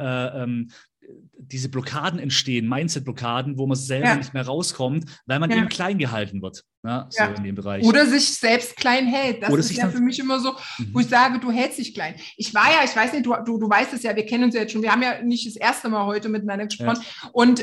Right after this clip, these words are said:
Speaker 2: äh, ähm, ich war ja fünf Jahre in einer Ehe mit jemandem, den ich unglaublich geliebt habe. Ein ganz, ganz toller Mann, aber wir haben überhaupt nicht zusammengepasst. Aber den habe ich mir auserkoren, weil er lieb war und weil er ein potenziell guter Vater wäre.
Speaker 1: Mhm.
Speaker 2: So.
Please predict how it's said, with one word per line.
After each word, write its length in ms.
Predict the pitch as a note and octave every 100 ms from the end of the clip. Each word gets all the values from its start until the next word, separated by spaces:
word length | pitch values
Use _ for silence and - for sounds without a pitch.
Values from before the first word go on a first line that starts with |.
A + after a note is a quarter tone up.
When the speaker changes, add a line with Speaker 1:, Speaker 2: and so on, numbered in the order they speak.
| -
Speaker 2:
äh, 300 | A3+ A3+ A3+ A3+
ähm, 320 | A3 A3 A3
ich 160 | - -
war 160 | A3+
ja 100 | D4
fünf 320 | D4 - C#4+ -
Jahre 280 | A#3 A#3+ A#3+
in 160 | A3
einer 140 | A3 -
Ehe 160 | G3 F#3+
mit 180 | G3+
jemandem, 440 | A3 C4 C4 C4 B3
den 120 | B3
ich 200 | A#3+ -
unglaublich 720 | E4+ A4+ D4+ C#4 C4+ B3+ -
geliebt 360 | A#3+ A3 A3 A3+
habe. 180 | G3+ G3+
Ein 120 | G3+
ganz, 320 | B3 F4 G#4+
ganz 260 | C#4 C#4 -
toller 280 | - A#3+ A3
Mann, 200 | A3+ A#3+
aber 240 | A#3 A#3
wir 140 | A#3+ B3
haben 140 | B3+
überhaupt 400 | A#3+ A#3 C#4 -
nicht 180 | F4 -
zusammengepasst. 680 | C4+ B3+ A#3+ G#3+ G#3 F#3+ -
Aber 480 | B3 D#4+ E4+ B3+ C#4+ - - -
den 280 | D4 F#4 G#4
habe 180 | C#4+ F#4
ich 140 | -
mir 180 | B3 A3+
auserkoren, 840 | B3+ E4+ - G#3+ A3 - G#3+ C4+ A#3
weil 160 | A#3+
er 100 | A3+
lieb 340 | G#3+ B3+ F4+ -
war 220 | A3+ A#3
und 100 | A#3
weil 160 | A3+ A#3+
er 60 |
ein 120 | A3+ A3+
potenziell 520 | B3+ C#4 B3 B3 A#3
guter 300 | A#3 A3+ A3
Vater 400 | G#3+ G3 F#3+ E3+
wäre. 320 | E3 D3+ D3
Speaker 1:
Mhm. 300 | G#2+ G2+ A2+
Speaker 2:
So. 360 | G#3+ F#3+ B2+